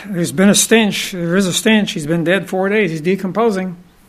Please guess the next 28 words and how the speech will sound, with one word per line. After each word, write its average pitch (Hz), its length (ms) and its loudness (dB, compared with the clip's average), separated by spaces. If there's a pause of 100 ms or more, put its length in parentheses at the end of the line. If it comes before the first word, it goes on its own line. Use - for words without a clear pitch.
(1200)
This 214 180 0
verse 196 280 -2
is 147 140 -8
incredibly 151 600 -2
important 131 560 -10 (1800)
because 175 680 -4 (320)
there 170 100 -4
was 170 200 0
a 226 40 0
belief 185 340 -2
at 151 80 -6
that 156 200 -2
time 131 420 -10 (840)
that 143 500 -6 (720)
for - 320 -4
a 135 60 -4
few 233 240 2
days 202 260 2
after 170 240 -4
someone 165 420 -2
died, 135 440 -6 (520)
the 175 60 -6
spirit 208 560 2
just - 240 -6
kinda 170 520 -2
hung 196 200 4
around 156 640 0
nearby 160 720 0